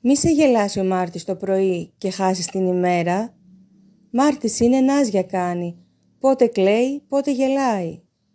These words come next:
Ο Απρίλης κι αν χιονίσει, καλοκαίρι θα μυρίσει. Ο Μάης έχει το όνομα κι Απρίλης τα λουλούδια. Αν δεν λαλήσει τζίτζικας,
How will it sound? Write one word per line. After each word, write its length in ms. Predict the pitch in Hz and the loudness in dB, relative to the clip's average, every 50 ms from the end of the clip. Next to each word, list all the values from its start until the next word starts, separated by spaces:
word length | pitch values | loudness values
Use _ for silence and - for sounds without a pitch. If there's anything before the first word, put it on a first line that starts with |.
| _ _ _ _ _ _ _ _ _ _ _ _ _ _ _ _ _ _ _ | _ _ _ _ _ _ _ _ _ _ _ _ _ _ _ _ _ _ _
Ο 160 | - 196 190 | 2 4 4
Απρίλης 540 | 180 180 185 240 262 262 254 226 196 190 - | 4 2 0 0 0 2 2 0 0 -2 -4
κι 100 | - 208 | -4 -4
αν 120 | 185 190 | -4 -4
χιονίσει, 800 | 190 - 190 190 196 208 202 185 175 - - 208 233 277 294 - _ _ _ _ _ _ _ | -4 -4 -4 -2 0 0 -2 -2 -4 -4 -4 -2 -4 -4 -6 -10 _ _ _ _ _ _ _
καλοκαίρι 580 | _ 254 262 277 269 269 - 349 311 262 214 | _ 2 2 2 2 2 2 4 4 4 2
θα 180 | 208 - 202 185 | 0 -2 -2 -2
μυρίσει. 720 | 185 185 180 175 175 175 170 170 170 - - 196 196 196 _ _ _ _ _ _ _ _ _ _ _ _ _ _ _ _ _ _ _ _ _ | 0 -2 -2 -2 -2 -2 -4 -6 -8 -10 -12 -14 -18 -18 _ _ _ _ _ _ _ _ _ _ _ _ _ _ _ _ _ _ _ _ _
Ο 120 | - 202 | 0 2
Μάης 380 | 196 220 254 269 269 254 226 - | 4 4 4 4 2 0 0 -2
έχει 220 | 220 214 - 220 | -4 -2 -2 -4
το 220 | 214 - 233 226 220 | -2 0 0 0 0
όνομα 520 | 202 190 180 180 180 202 233 269 - _ _ _ _ _ | 0 0 -2 -2 -2 -4 -4 -6 -8 _ _ _ _ _
κι 100 | _ - | _ -4
Απρίλης 420 | 214 208 220 262 262 262 240 214 - | -4 -2 0 0 2 2 0 0 0
τα 120 | 214 196 | 0 0
λουλούδια. 800 | 196 202 202 214 233 240 226 208 170 170 - 170 165 170 180 _ _ _ _ _ _ _ _ _ _ _ _ _ _ _ _ _ _ _ _ _ _ _ _ _ _ _ _ _ _ _ | 2 2 2 2 2 2 2 0 -2 -4 -10 -10 -10 -12 -14 _ _ _ _ _ _ _ _ _ _ _ _ _ _ _ _ _ _ _ _ _ _ _ _ _ _ _ _ _ _ _
Αν 180 | 202 220 240 | 2 2 4
δεν 140 | 240 269 277 | 4 4 4
λαλήσει 460 | 269 247 240 247 262 254 - 262 214 | 4 4 4 2 2 0 -2 -4 -4
τζίτζικας, 800 | 190 208 240 254 233 185 175 160 - 180 175 190 220 - - - | -2 0 0 0 0 0 -4 -4 -4 -2 -2 -2 -2 -4 -8 -14